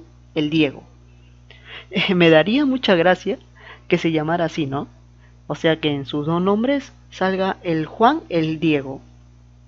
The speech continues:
Digo nomás, ¿eh? "Hola Luis, coma. Reacciona a este video de Celdion D B sobre la piratería en Dragon Ball. Me envía el link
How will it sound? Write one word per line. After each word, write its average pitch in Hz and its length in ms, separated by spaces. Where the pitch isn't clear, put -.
Digo 190 200
nomás, 196 300
¿eh? 208 60
"Hola 330 240
Luis, 170 360
coma. 151 380
Reacciona 262 960
a 160 220
este 233 320
video 196 480
de 156 120
Celdion 226 680
D 190 200
B 175 200
sobre 180 380
la 165 140
piratería 165 760
en 151 180
Dragon 175 360
Ball. - 260
Me 147 120
envía 139 300
el 147 80
link 220 340